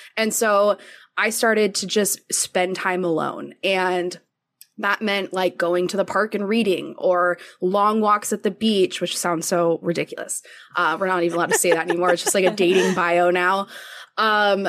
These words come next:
Speaker 1: but, like, I'd go to lunch by myself or dinner. I'd go to wine bars alone and just, like, get a little buzzed and, like, have a good time listening
Speaker 2: Yeah.
Speaker 1: to a band. Like, I just started being alone more.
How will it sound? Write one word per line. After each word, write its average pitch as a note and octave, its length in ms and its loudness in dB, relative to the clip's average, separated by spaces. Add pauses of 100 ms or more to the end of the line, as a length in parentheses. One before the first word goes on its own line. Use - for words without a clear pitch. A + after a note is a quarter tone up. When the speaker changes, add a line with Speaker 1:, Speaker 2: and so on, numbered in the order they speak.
Speaker 1:
but, A#3+ 260 0
like, B3 160 4
I'd A#3+ 160 4
go G#3 120 2
to G#3 80 2
lunch G3 360 -2
by G3+ 140 0
myself F3+ 580 0
or F#3+ 100 0
dinner. A3 540 0
I'd G3 100 -2
go A#3 100 2
to A3+ 80 2
wine G3 360 0
bars G3+ 320 2
alone F#3+ 480 2
and F#3 120 -2
just, F3+ 180 -6
like, G3 160 0
get G3 100 0
a G3 40 2
little G3 220 4
buzzed F#3+ 480 0
and, G3 120 0
like, F#3 160 -2
have G3+ 160 -2
a G3 40 -2
good G#3+ 160 0
time F#3+ 280 -2
listening F#3 300 -2
Speaker 2:
Yeah. F3 60 -6
Speaker 1:
to G3 60 2
a G3 60 2
band. F#3 400 0
Like, G3 180 -2
I G#3 80 -2
just C4 200 0
started F#4+ 260 0
being B3 160 0
alone F#3+ 400 2
more. E4 360 2